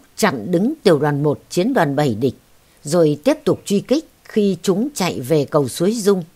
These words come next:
Ta làm chủ Phước Bình, chặt đứt một trong ba chân kiềng của địch lúc mười lăm giờ ngày ba mươi mốt tháng mười hai năm một nghìn chín trăm bảy mươi tư. Chiều cùng ngày,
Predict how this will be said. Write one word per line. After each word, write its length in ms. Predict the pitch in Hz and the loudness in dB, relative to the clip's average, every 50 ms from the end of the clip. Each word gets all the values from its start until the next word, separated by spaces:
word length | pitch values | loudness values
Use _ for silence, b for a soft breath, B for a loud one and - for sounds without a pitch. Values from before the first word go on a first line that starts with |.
| _ _ _ _ b b b b b b b - | _ _ _ _ b b b b b b b -2
Ta 220 | 208 202 202 196 | 0 0 0 0
làm 260 | 185 175 175 156 127 113 | -2 -2 -2 -2 -4 -4
chủ 200 | - 165 135 110 | -4 -4 -4 -4
Phước 300 | - - 254 277 - - | -2 -2 -2 -2 0 2
Bình, 280 | 170 160 147 127 113 104 b b b b b b | 2 2 2 2 -2 -6 b b b b b b
chặt 180 | b 202 170 - - | b -2 -2 -2 -2
đứt 340 | - 220 330 - - - 165 | 0 0 0 0 -2 -4 -2
một 260 | 170 175 160 156 - - | 0 0 0 0 -2 -4
trong 280 | - 208 190 196 180 | -4 -2 -2 -2 0
ba 160 | 170 202 196 | 0 0 0
chân 260 | 190 - - 196 175 147 | -2 -2 -4 -4 -4 -2
kiềng 260 | - 180 160 127 117 | -2 -2 -2 -2 -2
của 200 | - - 139 117 | -2 -2 -2 0
địch 200 | 113 139 127 - - _ _ - | 0 -2 -4 -4 -6 _ _ -6
lúc 300 | 127 165 226 - - - | -4 -2 -2 -2 -2 -2
mười 140 | 165 147 127 | -2 -2 0
lăm 240 | 135 165 160 160 | 0 0 -2 -2
giờ 300 | 139 - 156 139 127 113 104 b b b b b b b | -2 -2 -2 -2 -2 -4 -6 b b b b b b b
ngày 300 | 147 156 165 156 143 135 | -4 -2 -2 -2 -2 -2
ba 220 | 135 147 180 180 | 0 0 0 0
mươi 80 | 175 180 | 2 0
mốt 140 | 220 262 - - | 0 -2 -2 -4
tháng 200 | - 196 196 233 | -6 -4 -2 0
mười 140 | 247 202 139 | 0 0 0
hai 320 | 123 131 156 175 175 175 160 | -2 -4 -6 -8 -6 -6 -6
năm 180 | 160 170 165 | -6 -6 -6
một 60 | 147 | -6
nghìn 280 | 120 120 135 131 123 113 | -6 -8 -8 -8 -8 -10
chín 240 | - - 160 190 214 | -8 -8 -8 -6 -6
trăm 200 | 208 190 160 143 | -4 -4 -4 -4
bảy 100 | 127 107 | -4 -6
mươi 80 | 85 - | -6 -4
tư. 200 | - 175 165 160 156 _ _ _ _ _ _ _ b b b b b b b b b b b | -2 0 0 0 -2 _ _ _ _ _ _ _ b b b b b b b b b b b
Chiều 320 | - 202 190 165 156 151 - | 4 6 8 8 6 6 2
cùng 220 | - 175 156 143 139 | 0 0 0 0 -2
ngày, 280 | 151 151 143 135 120 | -2 -2 -2 -4 -6